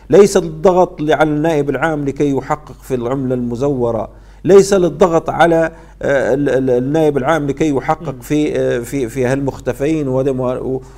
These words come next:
Speaker 1: والنواب اللي ما عادش لقيناهم ويريحوا كل مرة دايب منهم واحد كأنه فصل دم ملح وداب. لا، من أجل المشاهدة، مشاهدة كرة قدم.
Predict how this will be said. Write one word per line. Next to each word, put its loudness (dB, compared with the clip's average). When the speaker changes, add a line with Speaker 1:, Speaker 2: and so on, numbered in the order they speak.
Speaker 1:
والنواب 2
اللي -2
ما -4
عادش -4
لقيناهم -2
ويريحوا -2
كل 0
مرة 0
دايب 2
منهم -2
واحد -4
كأنه -4
فصل -12
دم -4
ملح 0
وداب. -4
لا، -6
من -6
أجل -4
المشاهدة، -4
مشاهدة -4
كرة -6
قدم. -10